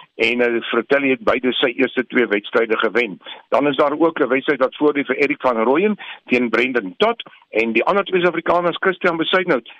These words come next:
hy speel teen Bubba Watson en Louis Oosthuizen kom te staan teen Justin Thomas, wat tweede gekeer is vir die toernooi. Ons gesels weer later in R S G oor die golf. Susan, daarmee terug na jou in die ateljee.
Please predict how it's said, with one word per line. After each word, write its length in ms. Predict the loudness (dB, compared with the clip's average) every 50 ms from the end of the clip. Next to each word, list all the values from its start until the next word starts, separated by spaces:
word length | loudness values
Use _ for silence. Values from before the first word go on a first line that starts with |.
| -20 _
hy 240 | -2 -2 -2 0 0
speel 440 | -2 -2 0 2 2 2 2 0 -2 -10 -20 -8 _
teen 200 | -2 -2 2 2
Bubba 260 | 2 2 2 2 2
Watson 460 | 2 0 0 0 0 0 0 -2 -4 -8 _ _ _
en 200 | -4 -2 0 2
Louis 200 | 2 2 2 2
Oosthuizen 500 | 0 0 2 0 0 0 2 0 0 0
kom 140 | -2 -2
te 80 | 0 0
staan 340 | 0 2 2 2 2 0 -2
teen 280 | 0 0 0 0 0 -2 -2 0
Justin 360 | 0 0 0 0 -2 -2 0
Thomas, 340 | 0 2 2 2 0 -2 -4 -10 -16 _
wat 140 | -2 -2 -2 -2
tweede 260 | 0 0 0 2 2
gekeer 320 | 0 -2 -2 0 0 0 0
is 100 | 0 -2
vir 80 | -2
die 100 | -4 -2
toernooi. 420 | 0 0 2 2 2 0 0 -2 -8 -12 -16 -16 -4 0
Ons 180 | 0 0 2
gesels 360 | 0 0 0 2 2 2 0 2
weer 120 | 2 2
later 320 | 4 2 2 0 0 -2
in 120 | 0 2 2
R 120 | 2 0
S 100 | 0 0
G 120 | 0 0 2
oor 140 | 2 2
die 120 | 0 2 2
golf. 260 | 2 2 2 0 -2 -8 -18 -20 _
Susan, 400 | _ -4 -2 0 2 2 0 0
daarmee 360 | 0 0 0 0 0 -2 -2 0
terug 200 | 0 0 0 0
na 80 | -2 0
jou 260 | 2 2 0 0 -2 -6 -14 -16 _
in 80 | 0
die 100 | 0 0
ateljee. 400 | 2 0 -2 -4 -2 -4 -6 -6